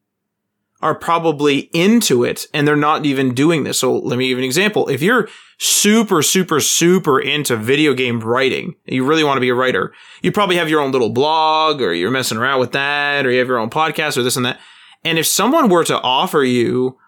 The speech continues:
a position, you know, you're, you would probably take it, or you have a foot in the door, or someone noticed your work, or this and that, 'cause you're passionate about it. And even if you don't have a job at that time, assuming you have the,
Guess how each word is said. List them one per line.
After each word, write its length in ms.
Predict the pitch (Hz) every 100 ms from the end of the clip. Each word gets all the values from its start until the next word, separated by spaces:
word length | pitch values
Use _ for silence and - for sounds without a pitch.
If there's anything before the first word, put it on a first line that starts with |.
| _ -
a 120 | 139
position, 800 | - 120 127 220 - 120 139 139 _ _ _ _
you 100 | 143
know, 80 | 147
you're, 300 | 156 214 - _ _
you 400 | - 76 165 175
would 180 | 180 165
probably 280 | - 143 160
take 220 | 254 269
it, 140 | 123
or 100 | 170
you 140 | 170 165
have 160 | 165
a 60 | 165
foot 220 | - 143
in 80 | 143
the 60 | 147
door, 320 | 202 214 127
or 60 |
someone 300 | 120 120 120
noticed 320 | 117 117 123 180
your 100 | 165
work, 320 | 202 160 -
or 120 | 123
this 180 | 117 -
and 120 | 143
that, 220 | 180 135 - - -
'cause 140 | - 170
you're 120 | 220
passionate 440 | 185 196 214 190
about 200 | 131 127
it. 100 | 123
And 140 | 131 131
even 300 | 185 185 180
if 120 | 165
you 240 | 143 127 - _ _ 131
don't 280 | 139 175
have 120 | 165 147
a 60 |
job 240 | 135 123 120
at 60 |
that 180 | 151 196
time, 440 | 185 180 135 131 - _ _ _ _ _ _ -
assuming 400 | 147 - 190 214
you 140 | 208
have 200 | 185 185
the, 180 | 160